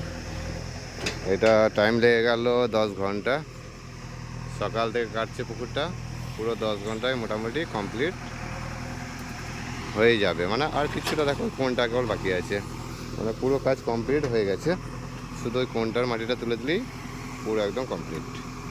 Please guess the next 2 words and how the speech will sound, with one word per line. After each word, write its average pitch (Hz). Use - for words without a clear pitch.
এখন 110
ঘড়িটা 110